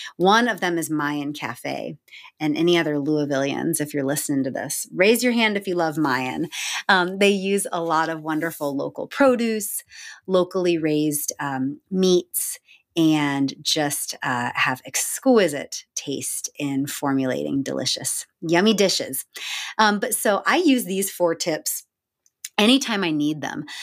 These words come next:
Um, although, you know, I've solved most of my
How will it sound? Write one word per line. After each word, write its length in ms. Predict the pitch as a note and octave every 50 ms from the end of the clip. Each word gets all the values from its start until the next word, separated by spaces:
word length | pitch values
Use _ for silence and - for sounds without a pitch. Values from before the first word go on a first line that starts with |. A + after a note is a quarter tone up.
| - - -
Um, 200 | - G3+ F#3+ F#3+ -
although, 680 | - F#3+ G3 F#3+ E3+ F3 G3 G3 G#3 G#3+ A3 A#3+ B3 A#3+ - _ _ _ _ _ _ _
you 160 | - G#3 G3+ G3
know, 120 | E3+ E3+
I've 180 | - F3+ A#3 -
solved 560 | - - - F3 D#3 D3 D3+ E3+ F3+ F#3+ F3+ - -
most 340 | E3 D#3+ D#3+ D#3+ E3 - -
of 80 | F#3+ E3+
my 400 | F#3 F3 E3+ E3 E3 E3 -